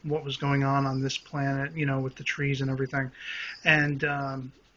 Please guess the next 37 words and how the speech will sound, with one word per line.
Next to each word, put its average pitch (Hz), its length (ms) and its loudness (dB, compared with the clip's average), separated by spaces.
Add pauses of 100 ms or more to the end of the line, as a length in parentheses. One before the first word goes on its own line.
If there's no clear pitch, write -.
(140)
the 156 220 0
guest 151 420 -2
cast, 156 480 -2
the 143 160 0
mother 139 300 2
and 127 120 -2
children, 175 460 2 (480)
they 156 140 2
were 160 280 -4 (300)
also 160 280 0
spot 151 440 2
on 151 160 2
as 135 160 -2
well. 147 180 2
I 143 60 0
really 143 260 2
enjoyed, 135 400 2 (200)
you 156 100 -2
know, 139 140 2
their 139 160 0
performances, 139 680 -2 (460)
as 147 220 4
well 143 160 4
as 131 160 2
the, 139 240 0
uh, 127 320 -6
three 147 520 -4 (480)
astronauts 147 600 -2
from 147 160 -4
Androzani. 143 680 0
I 147 40 0
loved 170 480 0
that, 147 320 4
by 139 160 -2
the 131 80 0
way, 131 240 -4 (400)
the 143 320 0